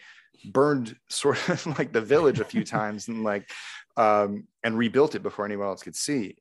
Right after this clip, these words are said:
Speaker 1: And, you know, I also think, but then again, like, it's kinda funny we brought up sort of, like,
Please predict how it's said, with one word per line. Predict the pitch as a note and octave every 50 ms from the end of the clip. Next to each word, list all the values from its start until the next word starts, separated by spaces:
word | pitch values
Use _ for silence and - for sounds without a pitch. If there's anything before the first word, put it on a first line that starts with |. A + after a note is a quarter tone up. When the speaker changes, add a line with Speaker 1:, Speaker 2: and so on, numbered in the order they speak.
| _ -
Speaker 1:
And, | A#2 A2 G#2 G#2 G2+ - -
you | - B2+
know, | A#2 G2+
I | A2+
also | C3+ E3 - D#3
think, | A#2+ - A#2+ - - B2 G#2+
but | - G#2+ G#2
then | A#2 B2+ B2+ A2 G2 G2 -
again, | - G2+ G2 A#2 B2+ B2 G#2
like, | F#2+ F2+ E2+ - -
it's | _ - - - _ _ _ -
kinda | A2 F#2+
funny | - A2+ G#2
we | G2 G2
brought | F#2+ F#2+ F#2+ F#2
up | F2+ - -
sort | - F#2 F2+
of, | F2 -
like, | - E2+ E2 E2